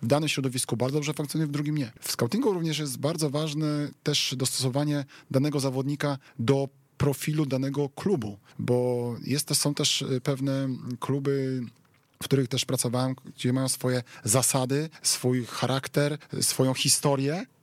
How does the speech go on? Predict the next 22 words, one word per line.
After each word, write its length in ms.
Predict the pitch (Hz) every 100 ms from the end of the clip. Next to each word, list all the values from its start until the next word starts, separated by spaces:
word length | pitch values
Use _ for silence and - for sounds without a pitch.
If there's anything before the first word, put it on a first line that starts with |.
| _
która, 720 | - - 143 143 147 143 143 -
y, 920 | 127 123 123 127 127 127 127 131 127 131
która 380 | - - 143 143
również 320 | 143 160 156
jest 120 | 139
bardzo 220 | 127 147 139
ważna 300 | 143 135 135
do, 480 | 131 131 131 135 123
y, 120 | 127 127 _ _ -
przy 280 | - - 147
wyborze 340 | 135 135 131
zawodnika. 520 | 127 120 120 113 110 - - -
Ym, 640 | 113 113 113 117 120 120 117
natomiast 440 | 123 127 202 175 170
jeżeli, 240 | 160 160
jeżeli 240 | 151 160
już 180 | 156 139
tak 200 | - 143
na-, 120 | 139 135
nawiązuję 460 | 135 127 127 151 165
do 100 | 131
tego 440 | 151 151 139 131